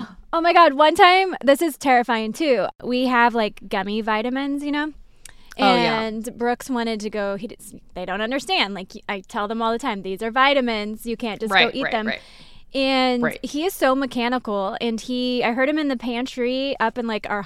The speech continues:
Speaker 1: cupboards, like, way up high where we keep them.
Speaker 2: Oh,
Speaker 1: And,
Speaker 2: gosh.
Speaker 1: um,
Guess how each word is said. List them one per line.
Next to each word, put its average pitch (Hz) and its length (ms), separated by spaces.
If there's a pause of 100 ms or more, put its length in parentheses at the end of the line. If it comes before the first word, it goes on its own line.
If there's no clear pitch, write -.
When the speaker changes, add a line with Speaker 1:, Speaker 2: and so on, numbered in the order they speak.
Speaker 1:
cupboards, 254 380
like, 277 160
way 269 220
up 339 120
high 262 240
where 233 160
we 202 100
keep - 280
them. 202 280 (420)
Speaker 2:
Oh, 165 260
Speaker 1:
And, 240 420
Speaker 2:
gosh. 214 380
Speaker 1:
um, 202 140